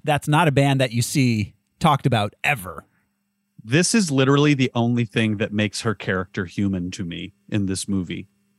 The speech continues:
Speaker 2: like, as a real flesh and blood human being, is the fact that she has musical taste.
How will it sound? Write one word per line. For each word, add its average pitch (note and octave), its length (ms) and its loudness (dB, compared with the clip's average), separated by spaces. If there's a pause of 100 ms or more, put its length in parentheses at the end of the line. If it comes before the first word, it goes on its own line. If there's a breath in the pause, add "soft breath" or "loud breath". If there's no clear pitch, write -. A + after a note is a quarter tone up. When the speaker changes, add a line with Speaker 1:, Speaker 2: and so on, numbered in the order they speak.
(180)
Speaker 2:
like, G#2+ 220 0
as B2+ 180 2
a A#2 100 0
real G#2+ 760 0 (200)
flesh - 400 -6
and G2 160 -6
blood F#2 300 -8
human F2 400 -10
being, E2 420 -10
is G#2+ 140 -6
the G#2+ 80 -6
fact G#2 260 -2
that G2+ 100 -8
she G2+ 220 -6
has F2+ 220 -8
musical F2+ 440 -8
taste. - 520 -10